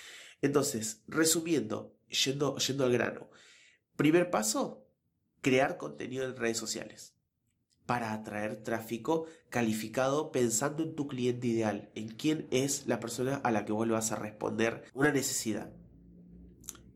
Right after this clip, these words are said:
Esa, ese tráfico vos lo vas a derivar a un link que vas a tener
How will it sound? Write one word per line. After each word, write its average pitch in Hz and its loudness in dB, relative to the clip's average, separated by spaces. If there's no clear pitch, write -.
Esa, 180 2
ese 156 0
tráfico 175 -4
vos 131 6
lo 139 6
vas 151 0
a 139 -2
derivar 117 -2
a 123 2
un 120 2
link - -4
que 123 0
vas 127 2
a - -10
tener 127 -2